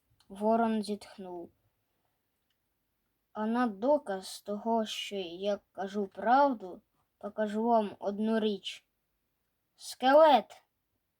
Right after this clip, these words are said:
Звірі нажахано підс-, зах-, відзахнулися від ворона.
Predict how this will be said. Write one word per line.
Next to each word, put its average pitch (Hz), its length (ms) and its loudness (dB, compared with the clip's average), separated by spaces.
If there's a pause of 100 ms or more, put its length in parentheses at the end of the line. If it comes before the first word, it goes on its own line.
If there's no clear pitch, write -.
(440)
Звірі 214 640 -2 (2000)
нажахано 214 1500 0
підс-, 190 640 -14 (840)
зах-, 196 520 -10 (520)
відзахнулися 202 1400 -6 (1160)
від 196 320 -6
ворона. 190 720 -4